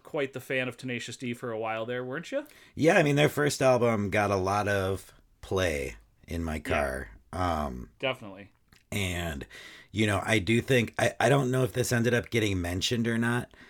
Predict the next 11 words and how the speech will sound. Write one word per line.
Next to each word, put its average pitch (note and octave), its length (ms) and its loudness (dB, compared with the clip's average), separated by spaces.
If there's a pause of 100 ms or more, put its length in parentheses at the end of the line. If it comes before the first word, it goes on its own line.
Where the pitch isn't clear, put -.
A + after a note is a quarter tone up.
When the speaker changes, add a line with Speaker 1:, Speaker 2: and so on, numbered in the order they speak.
(480)
Speaker 2:
um, G#2 300 0
but G#2+ 100 2
I G#2 80 4
do B2 320 2
think B2 600 0 (320)
Tribute B2+ 760 4 (160)
is A2 280 2
one G2+ 260 2
of F2 240 0
the F#2 120 4
greatest F2 760 0